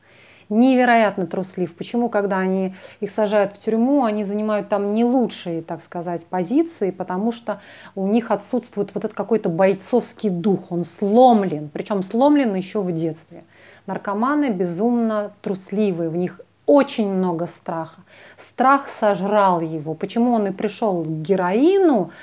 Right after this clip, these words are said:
чтобы наконец-таки расслабиться. Он так устал от этого страха,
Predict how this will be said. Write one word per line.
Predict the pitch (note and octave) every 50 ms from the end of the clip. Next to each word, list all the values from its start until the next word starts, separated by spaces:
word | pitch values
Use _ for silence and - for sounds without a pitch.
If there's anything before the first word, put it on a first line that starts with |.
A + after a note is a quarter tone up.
| - - - -
чтобы | - - - G#3+ F#3 G#3
наконец-таки | G#3 G#3+ G#3 G#3 - G3+ F3+ F3+ F3+ F3+ F#3+ G3 G3 F3 C#3+ C#3 C3+ - - - - C#3+ - - - D#3
расслабиться. | D3+ C#3+ C3+ - - - - E3 D#3 D3 C3 - _ _ _ _ _
Он | E3 E3 E3+ E3 - _ -
так | D4+ E4 F4+ F4 F4
устал | C#4 A3+ - - _ - G#3 G3 F#3
от | F3+ E3+ E3+ F3+
этого | D#3+ E3 - E3 E3 D#3+
страха, | D#3+ - _ - F3 F3 F3+